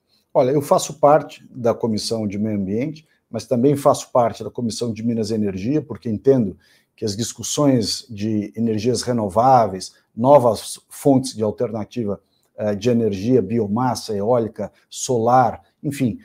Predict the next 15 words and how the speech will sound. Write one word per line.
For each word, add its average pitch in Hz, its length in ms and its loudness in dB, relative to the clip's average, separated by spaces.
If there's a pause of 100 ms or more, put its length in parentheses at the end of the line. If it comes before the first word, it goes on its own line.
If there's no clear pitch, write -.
(140)
são 147 360 -2
questões 139 440 0
relevantíssimas 147 880 0
pro 123 160 -8
nosso 117 300 -6
país, 123 500 -6 (320)
e 123 60 -14
também 156 320 2
faço - 360 0
parte 139 340 4
da 131 80 -2
Comissão 127 400 -2
de 113 80 -4
Relações 113 440 -2
Exteriores, 139 760 2